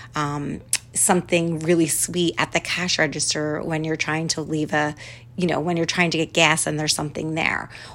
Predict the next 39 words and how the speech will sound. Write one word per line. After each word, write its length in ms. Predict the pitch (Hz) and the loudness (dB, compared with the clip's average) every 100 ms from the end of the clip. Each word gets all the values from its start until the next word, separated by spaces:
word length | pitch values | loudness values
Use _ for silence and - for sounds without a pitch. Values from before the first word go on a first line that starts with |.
| - | 4
Or 140 | 220 | 6
if 100 | 233 | 8
you're 80 | 226 | 6
somebody 340 | 208 190 175 165 | 2 2 2 2
who's 220 | 175 - | 0 -2
predisposed 800 | - 180 165 170 - 160 151 - | -2 -2 0 -2 -2 0 0 -2
to 80 | 156 | -4
wanting 460 | 151 160 165 156 | -4 -4 -2 -4
things 300 | 160 156 151 | -2 -2 -2
that 120 | 156 | -2
are 140 | 151 156 | -2 -2
salty, 800 | - 185 233 - - 156 220 240 - - - - | 0 0 -2 -4 -2 0 0 -2 -8 -14 -10 -4
um, 320 | 156 156 165 - | -2 -2 -4 -2
you 160 | 185 | 0
know, 160 | 175 165 | 2 2
noticing 540 | 165 170 175 175 165 | 0 2 2 0 0
that 140 | 160 165 | -2 -4
potato 300 | 170 165 165 | -2 -2 0
chips 320 | - - - | -2 -2 -2
are 60 | |
gonna 180 | 156 151 | 0 -2
be 160 | 151 147 | -2 -2
right 320 | 151 156 151 | 0 0 0
there 160 | 160 151 | 0 0
at 140 | 151 | -2
the 60 | - | -4
counter 420 | 240 226 170 165 | -2 0 0 0
so 180 | - 156 | -2 0
that 260 | 156 - | -2 -2
you 300 | 160 156 156 | -2 -2 -2
are 140 | - 147 | -2 -4
gonna 160 | 156 | -4
be 100 | - | -4
more 180 | 151 160 | -4 -4
inclined 520 | 170 - 156 180 196 | -6 -6 -6 -4 -2
to 180 | - 160 | 0 0
want 400 | 180 160 165 - | -2 -2 -4 -4
that 240 | - - | -4 -4
food. 340 | - - - | -6 -8 -8